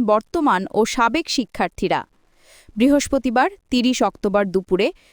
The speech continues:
বিদ্যালয়ের উদ্যোগে আয়োজিত এক বিদায় সংবর্ধনা অনুষ্ঠানে শিক্ষক, শিক্ষার্থী ও এলাকাবাসীর ভালোবাসায় সিক্ত হন এই প্রিয় শিক্ষক। দীর্ঘ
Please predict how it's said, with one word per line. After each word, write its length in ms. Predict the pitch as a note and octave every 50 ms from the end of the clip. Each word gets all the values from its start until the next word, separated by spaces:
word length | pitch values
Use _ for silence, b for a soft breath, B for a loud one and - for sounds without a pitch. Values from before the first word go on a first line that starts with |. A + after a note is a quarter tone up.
| b b
বিদ্যালয়ের 560 | G3+ G3 B3+ A#3 A3 B3+ D#4+ E4 F4 F4+ F4+ D4
উদ্যোগে 380 | C#4+ B3 A3 G#3+ C4+ C#4+ D4 C#4+
আয়োজিত 440 | B3+ G#3 G#3 G#3 G3+ A3+ A3 - A#3+ A#3 -
এক 160 | - G#3 G#3 -
বিদায় 340 | F#3+ F#3+ G#3+ G3 B3 C#4 E4
সংবর্ধনা 680 | - - B3+ A3 G#3+ G3+ G3+ G3 F#3+ - G#3+ G3+ F#3+ F3+
অনুষ্ঠানে 540 | F3+ F3 F#3 - - - - F3 E3+ F#3+ C4 D#4+ b b b b b
শিক্ষক, 540 | - - - C#4+ B3 _ - - D#4 D#4 F4+ - - _ _ -
শিক্ষার্থী 720 | - - D4 C#4 - - - F4 F4 - - - A#3 F3+ E3+ b b b b b b b
ও 100 | - A3+ A3+ A3+ - -
এলাকাবাসীর 680 | A3 A#3+ C4+ D4 D#4 - F4+ E4+ E4+ D#4+ - - E4 D4
ভালোবাসায় 640 | A#3 G#3+ G#3 G3 A3 G#3+ G#3+ G#3 G#3 - A#3+ A3 G#3+ -
সিক্ত 240 | - B3+ - _ - D#4+ D4 G#3
হন 160 | A3 F#3 G3 A#3 D#4+ _ -
এই 180 | - - A3+ A3+
প্রিয় 260 | - - B3+ C4+ D#4+ D#4
শিক্ষক। 420 | A#3+ A3+ E3+ _ - - E3+ D3 - - - _ b b b b b b b b b b
দীর্ঘ 280 | G3+ G#3+ C#4+ D4+ C#4+ B3+